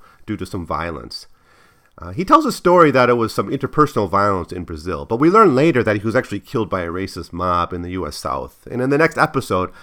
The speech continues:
I'll get to talking about that whole story about the death of Anthony's father. It is an irony that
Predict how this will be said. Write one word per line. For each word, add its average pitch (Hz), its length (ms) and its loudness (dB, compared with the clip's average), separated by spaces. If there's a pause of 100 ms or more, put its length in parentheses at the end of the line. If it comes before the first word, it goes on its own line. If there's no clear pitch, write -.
(160)
I'll 95 180 -2
get - 360 -6
to - 100 -12
talking 80 440 -6
about 73 380 -8
that 60 380 -16 (440)
whole 101 200 -6
story 78 460 -8
about 76 420 -10 (180)
the 87 100 -12
death 87 380 -6
of 76 460 -14 (240)
Anthony's 78 460 -12
father. - 480 -12 (1120)
It 180 100 0
is 320 140 4
an - 120 0
irony 175 480 4
that 127 360 2